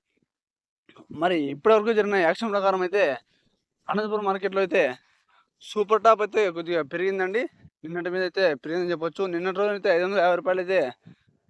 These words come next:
వెళ్ళడం జరిగింది మనం వీడియో చేసినప్పటికీ. మరి ఈరోజు కనుక ఇన్ఫర్మేషన్ ఏడున్నర, అంటే ఏడు గంటల ముప్పై నిమిషాలకైతే ఇన్ఫర్మేషన్ తీసుకోవడం జరిగింది. మరి ఈరోజు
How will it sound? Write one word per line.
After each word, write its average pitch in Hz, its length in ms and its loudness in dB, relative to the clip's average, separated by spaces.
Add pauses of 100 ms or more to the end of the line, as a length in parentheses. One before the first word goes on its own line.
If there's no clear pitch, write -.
(180)
వెళ్ళడం 175 240 -2
జరిగింది 185 320 0 (340)
మనం 170 220 -2
వీడియో 175 220 -2
చేసినప్పటికీ. 143 520 -6 (600)
మరి 185 180 4 (500)
ఈరోజు 226 320 6 (140)
కనుక 196 160 0 (100)
ఇన్ఫర్మేషన్ 208 500 -2
ఏడున్నర, 190 360 2 (340)
అంటే 196 180 4 (200)
ఏడు 180 120 0
గంటల 185 220 2
ముప్పై 185 220 0
నిమిషాలకైతే 185 420 0
ఇన్ఫర్మేషన్ 175 480 -4
తీసుకోవడం 170 380 0
జరిగింది. 180 300 0 (920)
మరి 190 180 4 (160)
ఈరోజు 214 320 4